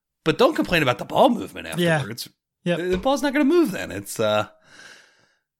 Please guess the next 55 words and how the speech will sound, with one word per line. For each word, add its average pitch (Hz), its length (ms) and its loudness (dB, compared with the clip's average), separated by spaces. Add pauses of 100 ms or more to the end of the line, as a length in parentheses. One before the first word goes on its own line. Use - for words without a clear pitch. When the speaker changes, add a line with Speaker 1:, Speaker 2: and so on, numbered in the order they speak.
(300)
Speaker 1:
that's 120 200 -4
part 120 260 0
of 101 100 -2
it. 95 120 -6
And 139 80 -4
I 175 60 4
mean, 220 160 0
like, 170 120 2
look, 127 280 -4
every 190 340 2
one 147 200 2
of 127 100 0
these 107 180 -4
players 87 520 -8
is 104 120 -12
playing 92 300 -6
bad. 85 280 -14
Maxey 185 500 -2
is, 120 340 -4 (840)
I 123 60 -2
mean, 139 140 0
his 185 160 0
outside 214 420 0
shot 233 320 0
is 143 160 2
a 135 80 -6
killer 220 380 -2
right 85 240 -10
now. 92 200 -14
Speaker 2:
Yep. 151 220 -2
Speaker 1:
Like, 110 340 -4
he, 175 460 -2 (160)
you 160 80 -8
know, 104 180 -6
he, 120 160 -2
he 127 100 -4
gets 151 260 -2
that 170 180 0
floater 156 580 2
and 143 120 2
it's 135 180 -6
nice 139 380 2
and 139 80 -4
all 135 80 0
that 135 180 0
stuff, - 240 -2
but, 120 140 -4
like, 117 220 -6
doesn't 143 280 0
get 170 180 0
to 165 60 -4
the 139 120 2
rim 120 380 0
nearly 127 360 2
enough. 110 480 -4